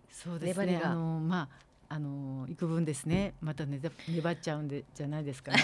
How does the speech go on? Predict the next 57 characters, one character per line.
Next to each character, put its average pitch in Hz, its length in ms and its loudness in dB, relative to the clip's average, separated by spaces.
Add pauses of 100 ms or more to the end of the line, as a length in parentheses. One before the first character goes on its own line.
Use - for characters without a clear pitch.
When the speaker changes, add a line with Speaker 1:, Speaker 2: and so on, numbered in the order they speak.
Speaker 2:
<laughs> - 120 0
粘 247 300 12
っ 277 240 12
ち - 200 6
ゃ 294 60 12
う？ - 80 10 (640)
い 202 60 6
や、 196 60 10
で 220 100 10
も 208 100 10
私、 220 400 6
あ 208 80 12
の、 185 240 6 (380)
こ 202 100 4
の 185 340 10
ア 190 60 4
カ 269 140 4
モ 233 100 8
ク 226 180 6
を 294 300 12
粘 247 300 10 (100)
っ 392 40 2 (140)
て 320 80 6
る 302 120 8
も 277 140 8
の 302 120 8
で 294 80 10
和 226 140 12
え 226 40 10
る 220 80 6
の 185 80 6
が 202 80 4
好 - 60 -10
き - 80 -4
な 165 80 4
ん 147 40 4
で 147 40 0
す 143 100 -6
よ。 123 120 4 (420)
Speaker 1:
あ。 214 100 4
Speaker 2:
山 220 360 12
芋 214 240 8
に、 233 340 8
Speaker 1:
は 160 60 -2
い。 190 40 6
Speaker 2:
納 233 180 6 (180)
豆 202 240 8
に、 190 220 4
オ 185 120 6
ク 220 220 2
ラ 214 120 10
に、 233 300 6 (100)
Speaker 1:
そ 175 60 -10
う 170 60 -8
で 151 100 -10
す - 160 -16
ね。 170 300 -6